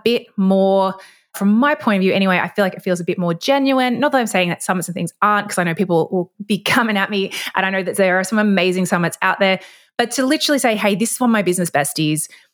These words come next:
We both do this thing, and, and to, we realize that if we do it together, it's gonna be so great for you guys. So we wanted to put this training together that's half me, half them.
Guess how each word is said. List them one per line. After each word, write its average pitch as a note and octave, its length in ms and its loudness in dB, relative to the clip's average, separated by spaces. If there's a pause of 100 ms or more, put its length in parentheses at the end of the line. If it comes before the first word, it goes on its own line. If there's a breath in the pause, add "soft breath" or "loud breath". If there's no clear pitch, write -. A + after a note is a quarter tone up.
(200)
We A#3 520 2
both G3+ 400 0
do B3 120 0
this G#3 200 0
thing, F#3 240 2
and, E3 200 0
and F3+ 120 0
to, F3+ 180 0
we F#3 120 2
realize G3 400 0
that - 80 -2
if F3 40 -8
we G3 80 2
do G3 140 0
it - 80 -4
together, C#4+ 420 0
it's A3 180 -6
gonna G3 200 0
be F#3 140 0
so F#3 200 -2
great F3+ 260 0
for - 60 -8
you F3+ 140 2
guys. D#3+ 440 0 (280 loud breath)
So F#3 140 0
we F3+ 40 4
wanted F#3+ 300 0
to - 140 -6
put - 120 -4
this - 120 -4
training B3 320 0
together F#3 520 0 (320 loud breath)
that's - 380 -2 (160)
half A#3 260 0
me, G3+ 220 2
half G3+ 380 0
them. F3 380 2